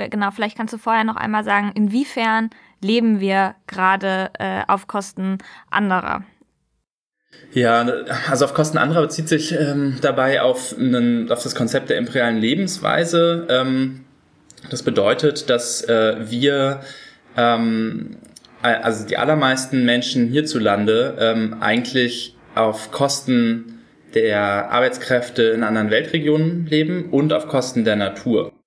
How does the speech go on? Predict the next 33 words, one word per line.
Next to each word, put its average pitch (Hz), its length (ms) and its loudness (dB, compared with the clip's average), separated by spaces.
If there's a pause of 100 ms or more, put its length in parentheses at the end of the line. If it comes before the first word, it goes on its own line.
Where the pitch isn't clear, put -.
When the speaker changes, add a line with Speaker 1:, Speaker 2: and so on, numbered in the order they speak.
(320)
Speaker 2:
Die 104 460 0
Art 107 160 -2
und 120 100 0
Weise, 117 340 0
wie 113 160 0
Energie 127 380 0
produziert - 720 -4
wird, - 300 -2
die 90 100 0
Art 101 180 0
und 110 160 0
Weise, 107 440 0
wie 107 440 0
wir 110 120 2
uns 113 140 -2
fortbewegen, 101 800 0
die - 120 -2
Art - 180 0
und 110 100 0
Weise, 107 260 0
wie, 104 140 -8 (260)
in 104 300 -2 (200)
was - 260 -4
für 123 200 0
Häusern 135 500 2
wir 117 280 4
unter 117 280 -4
welchen 120 320 2
Bedingungen 131 720 2 (1080)
leben 110 580 0
und 110 160 0
mit 104 160 0
wem. 104 380 -2